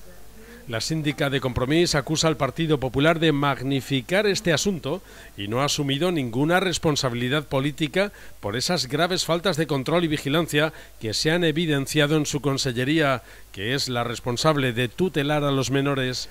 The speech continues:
El informe del síndic de Greuges es demoledor. En tan solo un año, ciento setenta y cinco jóvenes tutelados por la Generalitat Valenciana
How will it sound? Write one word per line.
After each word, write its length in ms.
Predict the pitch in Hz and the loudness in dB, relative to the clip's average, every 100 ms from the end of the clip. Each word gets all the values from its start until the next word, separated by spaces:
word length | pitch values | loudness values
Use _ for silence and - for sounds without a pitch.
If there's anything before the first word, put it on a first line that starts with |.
| - | -6
El 140 | 143 | -2
informe 340 | 156 185 220 | 0 0 2
del 160 | 226 208 | 4 2
síndic 380 | - 220 214 208 | 2 0 0 -2
de 160 | 185 | 0
Greuges 420 | 175 190 170 190 165 | 0 2 2 0 0
es 140 | 175 | 0
demoledor. 600 | 185 165 151 147 160 135 - - | 0 2 2 2 2 0 -6 -10
En 160 | 123 123 | -6 -4
tan 220 | 143 147 | -2 -4
solo 260 | 175 190 175 | 0 2 4
un 100 | 180 | 2
año, 220 | 185 185 | 2 0
ciento 340 | - 180 180 | 0 -2 -2
setenta 440 | 175 175 156 147 143 | -4 -2 -4 -2 -4
y 40 | |
cinco 420 | - 185 165 190 | -2 -2 0 0
jóvenes 580 | - 170 180 190 196 170 | 0 0 0 0 -2 -2
tutelados 560 | 165 151 151 175 185 - | -4 -2 0 0 -2 -2
por 180 | 175 | -2
la 140 | 170 160 | 0 0
Generalitat 580 | 156 147 143 143 127 170 | -2 -2 -2 -2 -2 -2
Valenciana 540 | 175 185 165 165 170 | 0 0 0 0 -2